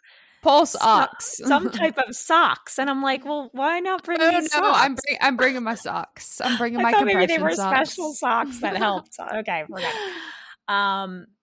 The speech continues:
Speaker 2: yeah, I mean, how would that be helpful for, would it
Speaker 1: It
Speaker 2: be
Speaker 1: wouldn't.
Speaker 2: helpful?
Speaker 1: It
Speaker 2: I
Speaker 1: would
Speaker 2: mean
Speaker 1: be helpful for my thoughts.
Speaker 2: Right,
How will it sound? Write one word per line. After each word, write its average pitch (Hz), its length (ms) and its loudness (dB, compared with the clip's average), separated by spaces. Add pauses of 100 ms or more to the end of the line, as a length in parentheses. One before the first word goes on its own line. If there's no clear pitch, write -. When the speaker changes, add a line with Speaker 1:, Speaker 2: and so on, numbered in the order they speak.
(120)
Speaker 2:
yeah, 220 580 -2
I 208 140 -4
mean, 233 280 -2 (120)
how 226 260 -2
would 254 140 -6
that 202 180 -2
be 165 80 -12
helpful 156 380 -10
for, - 240 -18
would 151 180 -14
it - 160 -18
Speaker 1:
It 277 160 0
Speaker 2:
be 185 60 -4
Speaker 1:
wouldn't. 311 320 4
Speaker 2:
helpful? 381 200 -2
Speaker 1:
It 233 60 2
Speaker 2:
I - 60 0
Speaker 1:
would 240 100 0
Speaker 2:
mean 208 80 -6
Speaker 1:
be 226 120 -8
helpful 208 380 -2
for 233 200 -4
my 190 400 -4
thoughts. 330 340 4
Speaker 2:
Right, 247 300 0